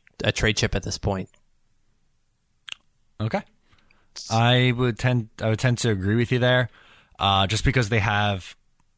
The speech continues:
Speaker 2: so many <laughs> options, really.
Speaker 1: Well, that's just it,
Speaker 2: Uh,
Speaker 1: right?
Speaker 2: I mean, he looked okay in the N H L when he had that little stint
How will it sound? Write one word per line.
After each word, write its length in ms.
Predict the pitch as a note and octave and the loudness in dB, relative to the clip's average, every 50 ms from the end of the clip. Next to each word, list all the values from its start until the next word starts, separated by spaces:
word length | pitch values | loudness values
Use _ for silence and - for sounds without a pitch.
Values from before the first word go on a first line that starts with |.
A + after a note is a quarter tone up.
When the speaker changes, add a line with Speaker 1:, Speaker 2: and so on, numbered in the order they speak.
| _ _ _ _ _ _ _ - | _ _ _ _ _ _ _ -12
Speaker 2:
so 200 | - - - G#2 | -8 -6 -4 -2
many 360 | G2+ G2 F#2+ F#2 F2 E2+ E2+ - | -2 0 0 -2 -2 -4 -6 -8
<laughs> 40 | - | -6
options, 600 | F2 G2 - - - - - F3+ C#3+ - - A2+ | -4 -4 -2 0 0 2 2 2 2 2 0 0
really. 140 | A#2+ A2 - - | 0 0 0 2
Speaker 1:
Well, 100 | D3 D3+ | 2 4
that's 260 | C#3+ C#3+ B2+ - - | 4 4 2 2 0
just 220 | C3+ A#2 - - - | 0 0 0 2 2
it, 140 | B2 G#2+ G2+ | 2 2 2
Speaker 2:
Uh, 40 | |
Speaker 1:
right? 300 | G#2 G2+ G2+ G#2+ A#2+ - - _ _ _ _ _ _ _ _ _ _ _ _ _ _ _ _ _ _ _ - - - - - _ _ - | 0 0 0 -2 -2 -4 -8 _ _ _ _ _ _ _ _ _ _ _ _ _ _ _ _ _ _ _ -20 -20 -20 -20 -20 _ _ -2
Speaker 2:
I 60 | C3+ | 0
mean, 120 | C3+ C3 | 2 4
he 120 | A#2 C#3+ D3 | 4 4 4
looked 240 | D3 E3 D#3 - | 4 2 2 2
okay 600 | F#3+ D#3+ D3+ - - B2+ G#2+ A2+ C#3 E3 E3 - - - - | 2 2 2 0 0 2 2 2 2 0 0 -2 -6 -8 -2
in 140 | C3 C3 C3 | 0 2 2
the 60 | C3 | 2
N 180 | A#2+ A#2+ C#3 | 2 2 0
H 200 | C#3+ C#3+ C3+ - | 0 0 -2 0
L 220 | D3+ D3 D3+ D#3+ D#3+ | 0 0 0 0 0
when 140 | C#3+ B2+ A2+ | 0 -2 0
he 80 | A2 | 0
had 160 | A2 A2 G#2+ | 0 -2 0
that 140 | A2 A2+ G2+ | -2 -2 -4
little 160 | A2 A2 A2 | -2 -4 -4
stint 340 | G#2+ - - A2+ A2+ A2 - | -4 -6 -4 -4 -4 -4 -6